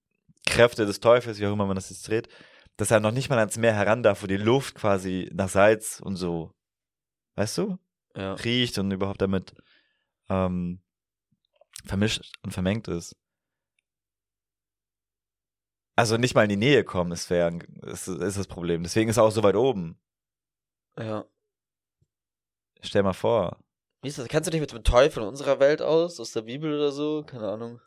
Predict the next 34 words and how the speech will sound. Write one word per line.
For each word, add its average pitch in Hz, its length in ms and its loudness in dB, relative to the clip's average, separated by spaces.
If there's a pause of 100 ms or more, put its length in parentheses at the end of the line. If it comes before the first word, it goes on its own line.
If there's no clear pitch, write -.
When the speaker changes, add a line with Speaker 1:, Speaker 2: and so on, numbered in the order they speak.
(120)
Speaker 1:
Wenig. - 720 -14
Speaker 2:
Wenig. 101 480 -12 (160)
Speaker 1:
Wenig. 92 680 -10 (320)
Speaker 2:
Wäre 107 200 -8
natürlich 113 280 -10
interessant 113 380 -8
jetzt 107 180 -10
zu 110 80 -10
sehen, 107 260 -2
was 107 220 -4
so, 101 420 -6 (840)
äh, 95 300 -10
da 104 140 0
die 104 80 -6
Parallelen 101 600 -4
sind, 92 220 -12
ne? 117 80 -12 (300)
Speaker 1:
Ja, 104 400 2
das 117 200 -2
waren 131 140 0
unter 127 180 0
anderem 120 300 0
Parallelen, 110 420 -2
die 107 100 -2
halt 104 140 -6
in 95 80 -6
diesem 98 380 -6 (960)
Forum 90 640 -2
diskutiert - 560 -12
wurden. 90 240 -6
Ah, 110 140 -12
ja, 98 60 -14
ist - 140 -20
insane. 95 420 -14